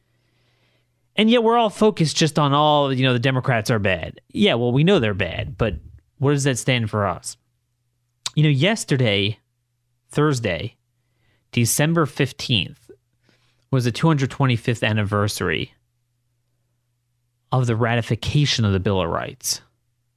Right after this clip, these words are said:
I mean, that was really the codification, the culmination, sewing up our Constitution.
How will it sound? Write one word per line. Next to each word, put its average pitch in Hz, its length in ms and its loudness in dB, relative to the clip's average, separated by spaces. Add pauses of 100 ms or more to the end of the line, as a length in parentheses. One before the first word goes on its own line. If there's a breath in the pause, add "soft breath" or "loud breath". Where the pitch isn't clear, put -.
(460)
I 131 40 0
mean, 127 100 2
that 175 140 2
was 143 140 2
really 135 300 2
the 110 120 -2
codification, 127 920 -2
the 101 100 0
culmination, 120 720 0
sewing 131 420 0
up 113 160 -2
our 101 80 0
Constitution. 117 640 -2